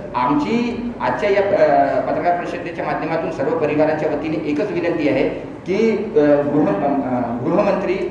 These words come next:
उपमुख्यमंत्री माननीय देवेंद्रजी फडणवीस साहेब, ज्यावेळेस तुम्ही वर्धेचे पालकमंत्री पदावर होते आणि वित्तमंत्री पदावर होते, त्यावेळेस तुम्ही ही घोषणा केली होती.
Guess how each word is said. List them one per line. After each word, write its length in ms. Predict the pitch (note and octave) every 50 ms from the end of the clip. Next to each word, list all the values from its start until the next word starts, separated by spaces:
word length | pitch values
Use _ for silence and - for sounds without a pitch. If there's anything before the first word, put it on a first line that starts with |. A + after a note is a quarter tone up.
| - C3
उपमुख्यमंत्री 580 | B2+ E3+ E3+ F3 - - F3+ F3 F3 F3+ F#3
माननीय 480 | - - - - D3 D#3+ F3 F3+ F#3 F#3 F#3 - - - - - -
देवेंद्रजी 400 | A#2+ D3 C#3+ D#3+ - - - B2+
फडणवीस 360 | B2 A#2+ C#3+ D3+ F3+ G3 F3+ -
साहेब, 480 | - C#3+ - - - - - - - -
ज्यावेळेस 320 | D3 D3 - - - -
तुम्ही 360 | - G3+ F#3+ G3 G3 - - - -
वर्धेचे 340 | C#3 C#3 - E3+ E3+ - -
पालकमंत्री 540 | - - - - - - F#3+ F#3+ F#3+ F#3+
पदावर 380 | F#3+ F#3 E3+ - F3 F3 F3 F3
होते 340 | E3 D#3 F#3+ G3+ G3+ - - F#3
आणि 220 | F#3 F#3+ G#3 A3+ A3 - - - -
वित्तमंत्री 460 | F3 G3 G3 A#3 A#3 A3 G#3 A3 G#3+
पदावर 280 | F#3+ F#3+ F3+ F3 E3+ D#3+
होते, 180 | D#3 D#3 D#3 D3+
त्यावेळेस 380 | - - D3+ C#3 - - A3+
तुम्ही 260 | - F#3 G3 G3 G3+
ही 180 | F#3+ F#3 F#3+ -
घोषणा 280 | - D3 D3 - F3+ -
केली 240 | - F#3 F#3 F#3
होती. 500 | F3+ E3+ E3 E3+ D3+ - - - - -